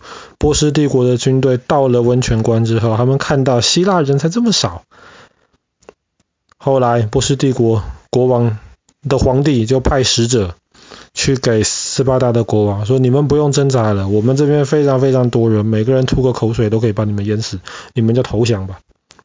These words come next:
斯巴达国王说：“不，我们绝对不会投降，你们这么想要这个地方，你们就来打吧。”好啦，结果第一天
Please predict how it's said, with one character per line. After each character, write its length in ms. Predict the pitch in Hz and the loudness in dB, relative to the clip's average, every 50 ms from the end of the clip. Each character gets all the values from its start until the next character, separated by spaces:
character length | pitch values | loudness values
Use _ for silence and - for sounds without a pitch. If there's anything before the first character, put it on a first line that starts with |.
| _ - - - _ _ _ _ - | _ -20 -20 -20 _ _ _ _ -12
斯 160 | - - 131 | -6 -2 0
巴 180 | 117 127 123 | 0 2 2
达 140 | 117 120 113 | 2 2 0
国 200 | 104 - 107 107 | 0 0 0 0
王 140 | 110 107 107 | 0 0 -2
说 200 | - - 113 110 - | -2 -2 -4 -4 -2
：“不， 220 | - 120 107 98 95 92 - | -2 -2 -2 -2 -4 -10 -10
我 140 | _ - 107 | _ -2 0
们 160 | 107 123 131 | 0 0 0
绝 120 | - 135 135 | 0 0 0
对 120 | 151 151 | 0 0
不 120 | 131 123 131 | 0 0 0
会 80 | 127 | 0
投 200 | 117 - 107 104 | 0 -2 -4 -4
降， 240 | - - 92 98 107 | -4 -6 -6 -2 0
你 80 | 117 123 | 0 2
们 160 | 135 143 147 | 2 2 2
这 100 | 180 165 | 2 0
么 80 | 156 | 0
想 240 | 147 - - 120 120 | 0 0 0 2 2
要 160 | 135 151 143 | 2 2 2
这 100 | 139 147 135 | 2 2 2
个 120 | 135 135 | 2 2
地 160 | 131 131 131 | 2 2 2
方， 220 | 113 131 123 117 113 - - - - - | 2 2 0 0 -2 -4 -10 -18 -12 -4
你 80 | - 117 | -2 0
们 140 | 113 113 | 2 2
就 100 | 127 135 | 2 2
来 140 | 120 117 117 | 2 0 0
打 200 | - 110 92 87 | -2 -4 -6 -4
吧。” 160 | - - - - - - _ _ _ - - - - - - - - - - _ - - - _ - - - _ - - - - - - - - - - - | -6 -6 -8 -8 -12 -20 _ _ _ -20 -20 -20 -20 -20 -20 -20 -20 -20 -20 _ -20 -20 -20 _ -20 -20 -20 _ -20 -20 -20 -20 -18 -18 -18 -18 -20 -8 -4
好 100 | - 143 | 0 0
啦， 260 | 160 175 180 - - - - - - - - - - - | 2 2 0 -2 -4 -10 -16 -20 -20 -20 -20 -20 -20 -6
结 160 | - - 156 156 | -2 -2 0 2
果 180 | 151 139 135 | 2 0 0
第 300 | 131 - 185 175 170 170 | 0 0 0 2 2 0
一 20 | 151 | 0
天 340 | - - 160 151 147 139 | 0 0 2 2 0 0